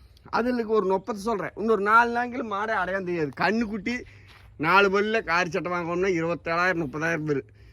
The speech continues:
இது நான் இருபத்தி நாலாயிரம் போட்டிருந்தேன். ஆயிரத்தை குறைச்சிட்டு இருபத்தி மூணாயிரத்துக்கு தரேன். கொண்டு போய் வளர்த்துங்க, தாராளமா வளர்த்தலாம்.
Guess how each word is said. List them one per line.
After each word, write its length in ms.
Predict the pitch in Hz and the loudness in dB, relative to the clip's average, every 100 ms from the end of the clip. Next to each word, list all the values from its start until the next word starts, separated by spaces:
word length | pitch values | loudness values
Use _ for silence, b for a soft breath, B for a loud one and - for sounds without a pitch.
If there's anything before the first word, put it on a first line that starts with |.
| b b b 170 | b b b 2
இது 140 | 196 | 4
நான் 160 | 190 185 | 6 4
இருபத்தி 320 | 214 208 214 190 | 2 0 0 2
நாலாயிரம் 420 | 185 202 214 208 | 4 4 4 2
போட்டிருந்தேன். 380 | 208 196 208 208 160 | 0 0 0 0 2
ஆயிரத்தை 320 | 175 202 180 185 | 2 2 -2 -6
குறைச்சிட்டு 340 | 190 170 254 254 B B 139 175 | -6 -6 -4 -4 B B -4 0
இருபத்தி 380 | 226 214 - 233 151 | 0 0 -2 0 2
மூணாயிரத்துக்கு 580 | 175 208 208 190 143 160 | 4 4 2 0 -4 -4
தரேன். 240 | 143 - b b b | -6 -8 b b b
கொண்டு 160 | 170 170 | -4 -2
போய் 100 | 175 | 0
வளர்த்துங்க, 320 | 170 165 160 156 151 | -2 -6 -6 -6 -4
தாராளமா 640 | 156 160 160 156 151 180 170 | -2 -2 -2 -4 -4 -4 -4
வளர்த்தலாம். 360 | 151 160 - | -6 -8 -8